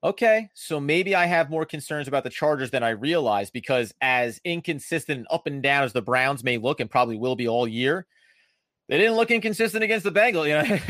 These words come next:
they said, "Oh, what do you wanna do? You wanna go down the field and score? Sure, I can do that. You want me to hit an easy over the top to O B J? Sure, I can do that." So th-, that's how this balancing act, we, as we've said, no preseason games, et cetera,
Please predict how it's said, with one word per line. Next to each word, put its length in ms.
they 100
said, 260
"Oh, 160
what 100
do 40
you 60
wanna 120
do? 240
You 80
wanna 140
go 140
down 100
the 60
field 200
and 60
score? 360
Sure, 400
I 120
can 160
do 140
that. 280
You 80
want 140
me 80
to 20
hit 140
an 100
easy 300
over 160
the 80
top 260
to 60
O 140
B 180
J? 320
Sure, 400
I 140
can 180
do 160
that." 300
So 300
th-, 140
that's 260
how 280
this 160
balancing 600
act, 220
we, 200
as 100
we've 140
said, 400
no 160
preseason 560
games, 240
et 80
cetera, 500